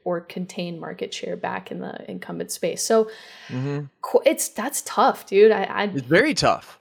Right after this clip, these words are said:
Speaker 1: I don't
Speaker 2: It's
Speaker 1: know,
Speaker 2: very tough.
Speaker 1: man.
Speaker 2: Now, think about Ver-, think about what Applied and Vertafore, a lot of them have done up to this time, right? It's,
Speaker 1: Mm-hmm.
Speaker 2: it has been focused on, yes, the agent is important, so our product is good,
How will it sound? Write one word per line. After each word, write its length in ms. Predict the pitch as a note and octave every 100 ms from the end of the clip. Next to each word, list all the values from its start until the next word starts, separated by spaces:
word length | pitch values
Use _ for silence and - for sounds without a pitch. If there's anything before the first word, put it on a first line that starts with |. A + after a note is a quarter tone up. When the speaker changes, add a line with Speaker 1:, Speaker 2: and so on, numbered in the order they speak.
| _
Speaker 1:
I 240 | G3+ A3+
don't 120 | B3 F#3
Speaker 2:
It's 20 |
Speaker 1:
know, 120 | G#3
Speaker 2:
very 200 | A3+ C#4
tough. 160 | G#3+ F#3
Speaker 1:
man. 80 |
Speaker 2:
Now, 160 | F#3+ F#3
think 220 | F3+ B3+
about 280 | B3+ A3+ E3+
Ver-, 200 | F3 F3+
think 180 | A3+ A#3
about 240 | A3 F3
what 80 | F3
Applied 520 | D#3 - E3 E3 E3+
and 120 | D3+
Vertafore, 580 | C#3 D3+ D3 D3 C#3+ D3
a 60 | C#3
lot 200 | C3+ C#3
of 60 |
them 140 | C3+ C3
have 120 | B2
done 180 | C3 C3+
up 120 | B2+
to 80 | B2+
this 200 | A2+ -
time, 360 | - G3+ D#3 B2+
right? 220 | B2+ C3
It's, 140 | B2+
Speaker 1:
Mm-hmm. 300 | G#3 F#3 F#3
Speaker 2:
it 200 | E3+ D3
has 380 | D#3 E3 F3+ F#3
been 240 | D#3 F3 D#3+
focused 500 | F#3 F3 F3+ D#3 D#3
on, 180 | C#3+ C3
yes, 320 | D3 D#3 -
the 160 | F3
agent 280 | D3+ D#3 D#3
is 100 | D#3
important, 420 | D#3+ D3+ E3+ C#3+ C#3+
so 140 | D3
our 100 | C3+
product 400 | - E3 E3 -
is 140 | C3
good, 280 | C#3 C3+ A#2+